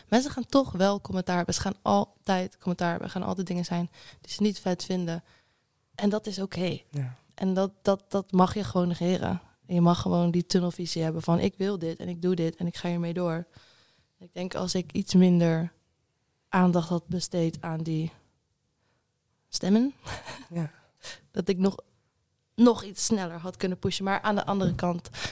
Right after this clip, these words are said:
Speaker 2: Alles
Speaker 1: dat ook het proces en krijg je
Speaker 2: Ja.
Speaker 1: daar ook juist weer zelfvertrouwen van.
Speaker 2: En
Speaker 1: Juist.
Speaker 2: alles komt op het moment dat het zo moet zijn, denk ik altijd.
Speaker 1: Ja.
Speaker 2: Ja.
Speaker 1: Ja.
Speaker 2: En als je, wat je zei al, hè, want voor jou is, eh, en, en de experimenteren met de, met de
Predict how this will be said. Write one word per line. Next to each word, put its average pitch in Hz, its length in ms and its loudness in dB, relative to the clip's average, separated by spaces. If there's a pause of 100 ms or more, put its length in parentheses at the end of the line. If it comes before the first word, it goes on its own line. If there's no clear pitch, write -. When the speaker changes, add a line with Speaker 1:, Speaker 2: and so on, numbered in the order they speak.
(200)
Speaker 2:
Alles 170 280 6
Speaker 1:
dat 214 80 8
ook 214 80 6
het 220 120 6
proces 196 420 2
en 180 100 -4
krijg 190 160 -2
je 160 60 4
Speaker 2:
Ja. 156 60 6
Speaker 1:
daar 147 140 2
ook 190 140 -2
juist 214 320 2
weer 175 100 -4
zelfvertrouwen 170 680 0
van. 165 260 -6
Speaker 2:
En 170 120 -8 (360)
Speaker 1:
Juist. 175 240 2
Speaker 2:
alles 190 240 6
komt 165 200 4
op 156 100 -4
het 151 120 -4
moment 143 380 2
dat 135 120 -2
het 135 140 -6
zo 139 140 0
moet 135 140 0
zijn, 135 240 0
denk 131 160 2
ik 131 100 -6
altijd. 220 420 2
Speaker 1:
Ja. 170 80 -2 (520)
Speaker 2:
Ja. 147 280 0 (160)
Speaker 1:
Ja. 208 280 -4 (580)
Speaker 2:
En 165 140 10
als 180 140 8
je, 175 200 10
wat 170 120 6
je 170 60 4
zei 170 240 8
al, 165 80 8
hè, 160 100 8
want 151 160 -2
voor - 100 -2
jou 156 160 8
is, 156 140 2
eh, 147 320 4
en, 151 340 2
en - 160 -4
de 160 120 0
experimenteren 156 540 0
met 147 100 0
de, 156 420 -2
met 151 180 0
de 143 280 0